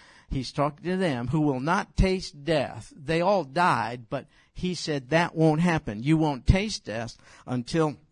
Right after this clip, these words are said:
they see the kingdom of God." What does that mean? Well, it depends on who you ask. I'll just throw this out in closing. I think it's a reference to the transfiguration.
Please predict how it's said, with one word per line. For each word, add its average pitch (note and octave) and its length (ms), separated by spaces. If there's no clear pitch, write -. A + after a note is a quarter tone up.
they C3+ 240
see G3 500
the C#3+ 160
kingdom D#3+ 460
of C#3 160
God." C#3+ 360
What D3 220
does C#3+ 200
that C#3 200
mean? D3 320
Well, C#3+ 180
it B2+ 140
depends D#3 360
on C3+ 120
who C#3+ 100
you C3+ 140
ask. - 420
I'll C3+ 140
just B2+ 260
throw C#3+ 140
this C3+ 220
out B2+ 260
in C3 140
closing. C3 600
I D3 180
think D3+ 260
it's - 160
a A#2+ 80
reference C3 640
to C3 160
the A2+ 120
transfiguration. B2+ 1500